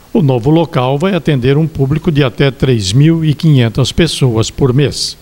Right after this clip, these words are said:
O imóvel entregue pelo prefeito Daniel Alonso possui sala de espera, recepção, banheiros para o público, sala de inalação, farmácia,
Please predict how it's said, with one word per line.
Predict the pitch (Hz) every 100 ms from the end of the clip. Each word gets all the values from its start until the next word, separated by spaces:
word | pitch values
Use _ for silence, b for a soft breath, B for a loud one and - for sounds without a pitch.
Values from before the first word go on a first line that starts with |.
| - -
O | 190
imóvel | 190 220 202 202 180
entregue | 160 170 160 151 139
pelo | 151 135
prefeito | 120 123 - 135 -
Daniel | 123 120 117 110
Alonso | 147 156 170 - 147 - B - -
possui | 160 - 190 175
sala | - 185 175
de | 127
espera, | - - 165 165 151
recepção, | 120 131 - 127 - - 156 165 160
banheiros | 120 139 123 123 147 147 131
para | - 143 120
o |
público, | - 165 151 151 -
sala | 123 - 160 160
de | 135
inalação, | 135 127 117 98 - 139 151
farmácia, | 123 151 123 113 139 139 - 135